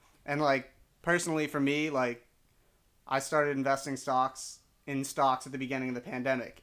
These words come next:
and stocks just started going way up because there was just this big crash. So I was like, "Oh, it's easy to trade stocks. It's easy to trade stocks."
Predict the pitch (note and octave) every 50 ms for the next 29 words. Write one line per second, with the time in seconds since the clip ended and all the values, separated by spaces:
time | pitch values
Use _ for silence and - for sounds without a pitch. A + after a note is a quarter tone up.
0 | _ - C3+ C3 C3 C3 B2+ A#2+ A#2 A#2 - _ _ _ _ _ _ _ - -
1 | - E3+ D#3 D3+ - - D3+ C#3+ - - - D3+ D3 C#3 B2+ B2 D3 C#3+ C#3 C3+
2 | C3 B2+ A#2+ B2 B2+ B2 B2+ C#3+ C#3+ C#3 D3 D3 C3 - - C3+ - C#3+ B2 B2
3 | B2 B2 B2 B2 - C3 - - B2+ B2 - C3+ C3 B2 - - C3 B2+ C3+ E3+
4 | - - - - - - - _ _ - - D3 D3+ D3+ C3 C3+ B2+ B2+ D3 D3
5 | C3 B2 - C#3+ C3+ B2+ C3+ B2+ B2 - C#3 B2+ B2 - - C#3+ B2+ B2+ B2+ -
6 | C3 A#2+ C3+ C3 B2 B2+ B2+ B2+ A#2+ C3 B2+ B2 A#2+ - - C#3+ C3+ B2+ B2 B2
7 | - -